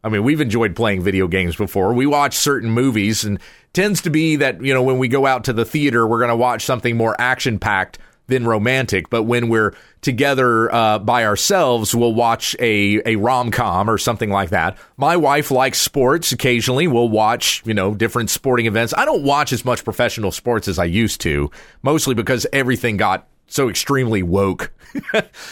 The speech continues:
Now, and I will tell you this, Becky is very strong-willed. She used to drive, I always, always get this wrong. I'll undershoot the size of the truck, and she'll correct me later. "No, it was bigger than that."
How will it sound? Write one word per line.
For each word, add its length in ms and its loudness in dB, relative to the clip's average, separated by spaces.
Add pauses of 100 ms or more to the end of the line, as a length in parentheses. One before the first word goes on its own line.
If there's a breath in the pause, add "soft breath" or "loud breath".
(220 loud breath)
Now, 180 2
and 140 2
I 100 2
will 220 4
tell 160 0
you 140 2
this, 420 -2 (140)
Becky 440 0
is 180 0
very 340 2
strong-willed. 840 0 (720)
She 320 0
used 300 2
to 80 -2
drive, 640 2
I 120 2
always, 300 0
always 280 0
get 160 0
this 200 0
wrong. 320 2
I'll 300 2
undershoot 720 0
the 80 -4
size 420 0
of 140 -4
the 80 -2
truck, 500 -2 (540)
and 360 0
she'll 220 2
correct 360 0
me 120 0
later. 600 0
"No, 400 2
it 80 0
was 140 -2
bigger 260 0
than 160 -2
that." 240 0